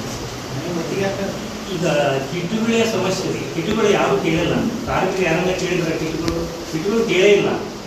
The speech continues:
ನಮಗೇನು, ನಮಗೆ ಸೌಲಭ್ಯಗಳು ಮೇನ್ ಇಂಪಾರ್ಟೆಂಟ್ ಸೌಲಭ್ಯಗಳು ಏನಾದ ಅದು ಅದಷ್ಟು ಬೇಕು. ಕಿಟ್ಟು ಯಾರಿಗೆ ನಿರ್ಧಾರ ಅಂತ ನೀವು ಕಿಟ್ಟುಗಳು ಕೊಡ್ತೀರಿ? ನಮ್ಮ ಸಲುವಾಗಿ ಕಿಟ್ಟುಗಳು ಇದು ಮಾಡ್ತಾ ಇಲ್ಲ, ನಿಮ್ಮ ಸಲುವಾಗಿ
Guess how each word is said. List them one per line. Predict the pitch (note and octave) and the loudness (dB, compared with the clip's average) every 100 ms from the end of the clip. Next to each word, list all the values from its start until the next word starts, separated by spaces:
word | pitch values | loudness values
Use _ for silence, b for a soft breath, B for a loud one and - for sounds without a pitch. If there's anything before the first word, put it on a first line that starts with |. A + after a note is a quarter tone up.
| - B2 | -8 -4
ನಮಗೇನು, | D#3 A3 A3 G#3+ G3 F#3+ F3+ C3+ | 0 0 0 0 0 0 0 -2
ನಮಗೆ | E3 G#3 - D#3+ | 0 0 0 0
ಸೌಲಭ್ಯಗಳು | D#3 A3 A3+ A3 G#3+ G#3 - - - - - - - - C3 | 0 2 2 4 4 2 -2 -8 -10 -12 -12 -12 -10 -8 -2
ಮೇನ್ | F#3+ A#3+ - D#3 | 0 0 -2 -4
ಇಂಪಾರ್ಟೆಂಟ್ | F3 G#3+ A3 - | 0 0 0 -2
ಸೌಲಭ್ಯಗಳು | E3 G3 G#3+ A3 G3+ | 0 2 2 2 2
ಏನಾದ | F#3+ F3+ F#3+ F#3+ D#3+ | 4 2 0 -2 0
ಅದು | G3+ G#3 | 0 0
ಅದಷ್ಟು | - - - | -2 -4 -2
ಬೇಕು. | C3+ - - - - - | -4 -4 -10 -12 -12 -6
ಕಿಟ್ಟು | G#3 - C4 | -4 0 2
ಯಾರಿಗೆ | - B3 A#3+ | 4 2 2
ನಿರ್ಧಾರ | A3+ A3+ A3+ | 0 2 2
ಅಂತ | A3+ G#3+ | 2 0
ನೀವು | G#3+ G#3 | 0 -2
ಕಿಟ್ಟುಗಳು | G3+ G#3+ - | -2 2 4
ಕೊಡ್ತೀರಿ? | G#3 G3 G3 F#3+ - - - C#3 | 4 4 0 0 -4 -6 -6 0
ನಮ್ಮ | G#3 A#3 | 2 4
ಸಲುವಾಗಿ | B3 A#3+ A#3+ A3+ | 4 6 4 2
ಕಿಟ್ಟುಗಳು | - A#3+ A#3 G#3+ G#3 | 0 2 2 2 0
ಇದು | A3+ | 0
ಮಾಡ್ತಾ | G#3 G#3 G3+ G3 | 0 0 0 0
ಇಲ್ಲ, | F3 - | 0 0
ನಿಮ್ಮ | D#3 G#3+ A3+ | 0 0 2
ಸಲುವಾಗಿ | A3+ A3+ | 0 0